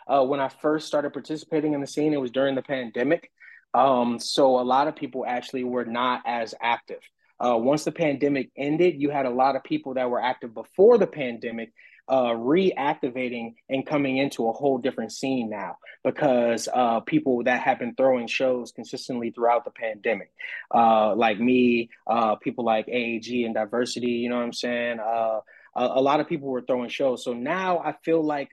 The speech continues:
um, the dynamic has raised the quality level more than anything. People care about having good sound. People care about having a handmade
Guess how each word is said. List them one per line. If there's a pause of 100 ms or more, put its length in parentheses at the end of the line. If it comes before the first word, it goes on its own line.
(100)
um,
the
dynamic (440)
has
raised
the
quality
level
more
than
anything. (400)
People
care
about
having
good
sound. (260)
People
care
about
having
a
handmade